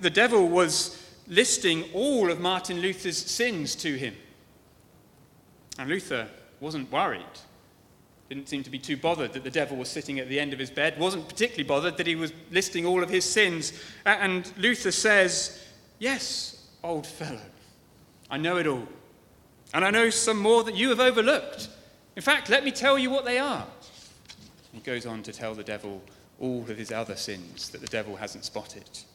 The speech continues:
Why was Luther so happy to be honest and open about the extent of his sin? Because he knows that Jesus has paid it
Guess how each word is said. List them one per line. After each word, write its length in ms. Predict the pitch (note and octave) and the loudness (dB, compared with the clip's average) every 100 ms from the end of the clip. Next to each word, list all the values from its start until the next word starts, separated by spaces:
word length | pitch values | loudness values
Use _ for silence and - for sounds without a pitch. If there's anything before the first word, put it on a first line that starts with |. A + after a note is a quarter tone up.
| _ _ _ _ _ _ _ _ _ _ _ | _ _ _ _ _ _ _ _ _ _ _
Why 160 | - B3 | -8 -4
was 180 | C#4 E3+ | -4 0
Luther 340 | F#3+ G3 D3+ | 0 0 -4
so 240 | - G3+ | -2 -2
happy 340 | E3+ F#3 - D3+ | 0 -4 -4 -8
to 100 | D3+ | -6
be 160 | D#3+ - | -10 -4
honest 380 | F#3+ A3 D#3 F#3 | -2 -2 -4 -4
and 80 | F3 | 2
open 500 | F3+ A3 - E3 C#3 - - | 4 4 2 -2 -2 -6 -8
about 280 | F#3 F#3 F3+ | 2 4 4
the 80 | E3 | 2
extent 440 | E3 - G#3+ A#3 | -2 0 2 2
of 60 | G#3 | -2
his 140 | E3 | -4
sin? 260 | - F3+ D#3+ | -2 -2 -4
Because 240 | E3 E3+ | -6 -6
he 140 | E3 D#3 | -4 -4
knows 420 | E3 F3 F3 F3 | -2 0 0 -2
that 160 | D#3+ - | -8 -6
Jesus 480 | D#3 D#3 D3+ D#3 | -6 -4 -6 -8
has 220 | - D3 - | -8 -8 -8
paid 320 | D3+ C3+ C3 | -8 -6 -6
it 260 | B2+ - | -8 -12